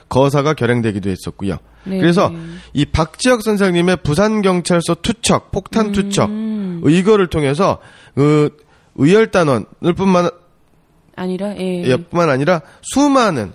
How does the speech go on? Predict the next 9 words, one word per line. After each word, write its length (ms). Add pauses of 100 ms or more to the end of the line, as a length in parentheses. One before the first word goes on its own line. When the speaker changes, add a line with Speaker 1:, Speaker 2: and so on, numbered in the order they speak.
Speaker 1:
의열투쟁이 680
일어나게 360
됐었던. 340
Speaker 2:
네. 460 (260)
어, 100
좀 120
Speaker 1:
그렇죠. 40
Speaker 2:
시작점이 600
됐네요. 500